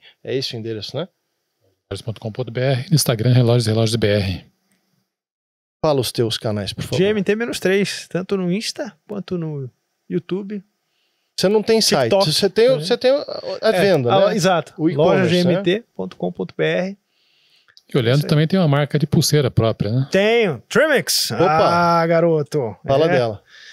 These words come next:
Speaker 3: É, foi uma, uma, muita gente me pedia, né? "Pô, Leandro, é tão difícil de ter acesso a boas pulseiras aqui no Brasil." É, principalmente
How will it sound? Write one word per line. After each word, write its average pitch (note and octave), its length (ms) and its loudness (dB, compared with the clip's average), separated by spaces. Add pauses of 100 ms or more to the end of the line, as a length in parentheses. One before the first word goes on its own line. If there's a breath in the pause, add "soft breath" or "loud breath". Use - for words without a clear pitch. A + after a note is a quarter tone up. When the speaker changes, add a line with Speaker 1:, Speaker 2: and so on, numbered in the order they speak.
(180 loud breath)
Speaker 3:
É, D#3 160 2
foi G#3 180 2
uma, A3+ 220 2
uma, E3 300 0 (880)
muita A#3 340 -4
gente C4 220 -4
me C#4 100 -2
pedia, G#3 600 0
né? G3+ 140 2
"Pô, F#4 180 0
Leandro, D4 240 0
é C#4 40 -2
tão F4+ 220 -4
difícil B3+ 400 -6
de A3 60 -4
ter A3 220 2
acesso G#3 420 0
a D3 80 0
boas D#3+ 300 0
pulseiras G3+ 480 -2
aqui F3+ 180 -2
no F#3 80 0
Brasil." F3 500 0 (840 loud breath)
É, F3 260 4
principalmente E3+ 960 -2